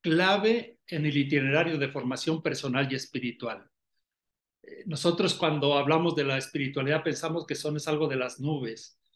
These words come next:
y en realidad es algo interno, algo que tenemos que vivir en nuestro propio corazón. El corazón expresa lo mejor de una persona,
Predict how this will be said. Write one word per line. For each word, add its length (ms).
y 120
en 100
realidad 400
es 160
algo 580
interno, 840
algo 380
que 80
tenemos 440
que 120
vivir 640
en 160
nuestro 320
propio 340
corazón. 680
El 160
corazón 480
expresa 500
lo 140
mejor 360
de 100
una 200
persona, 680